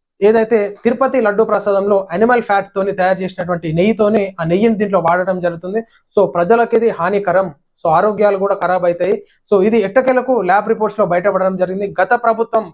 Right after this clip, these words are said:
ఏదైతే వైఎస్ఆర్సీపీ హయాంలో ఏదైతే కాంట్రాక్టులు ఇచ్చినారో అటువంటి వారిపైన చర్యలు తీసుకోవాలి. ఈనాడు తనని అరెస్ట్ చేయాలి. So, హిందువుల మనోభావాలు దెబ్-, ఎంతో ప్రసిద్ధిగాంచినటువంటి లడ్డు దేశ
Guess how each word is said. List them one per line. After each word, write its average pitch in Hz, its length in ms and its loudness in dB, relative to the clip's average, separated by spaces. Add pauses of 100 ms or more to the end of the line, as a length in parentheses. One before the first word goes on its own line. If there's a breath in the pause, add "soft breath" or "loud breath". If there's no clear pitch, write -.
ఏదైతే 190 260 2
వైఎస్ఆర్సీపీ 190 640 -2
హయాంలో 180 460 -2 (300)
ఏదైతే 214 240 2 (120)
కాంట్రాక్టులు 226 480 0
ఇచ్చినారో 214 480 -2
అటువంటి 226 340 0
వారిపైన 202 400 0 (120)
చర్యలు 185 220 0
తీసుకోవాలి. 170 500 -2
ఈనాడు 185 280 -2
తనని 170 280 -6
అరెస్ట్ 175 280 -2
చేయాలి. 160 420 -2 (340)
So, 190 120 2 (120)
హిందువుల 247 300 4
మనోభావాలు 240 640 0
దెబ్-, 190 240 -6
ఎంతో 185 200 -2
ప్రసిద్ధిగాంచినటువంటి 214 1040 -2
లడ్డు 175 400 -2 (540)
దేశ 226 200 2